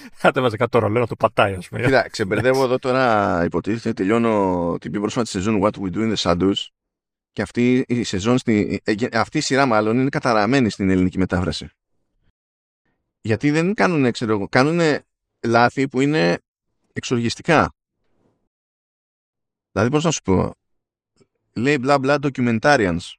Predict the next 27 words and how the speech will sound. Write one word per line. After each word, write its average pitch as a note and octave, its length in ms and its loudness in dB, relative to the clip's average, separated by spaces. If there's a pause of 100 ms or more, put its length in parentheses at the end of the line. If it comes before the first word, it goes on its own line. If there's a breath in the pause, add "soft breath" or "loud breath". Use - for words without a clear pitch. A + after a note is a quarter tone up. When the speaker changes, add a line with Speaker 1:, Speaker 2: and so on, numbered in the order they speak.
(640)
Speaker 2:
Και C3+ 100 -2
είναι D#3+ 140 2
οι B2+ 200 0
τύποι D#3+ 500 0
που - 100 -8
γυρίζουν D#3+ 340 0
ντοκιμαντέρ. G3 500 0 (720)
Και C#3 160 2
είναι, F#3 440 2
είναι E3 240 -2
βασικό F#3 460 0
κόνσεπτ D3 420 0
αυτό A#2 420 0
από C3 160 -4
το D3 80 -2
πρώτο G#3 280 0
επεισόδιο. B2 680 0 (840)
Υποτίθεται D3+ 380 0
ότι F3 100 0
αυτό F#3 200 2
που F#3+ 100 -4
βλέπεις C#3 320 2
κατά D3+ 200 -4
μία E3 200 0
έννοια F3 160 0
είναι F#3 80 -2
ντοκιμαντέρ. E3+ 520 2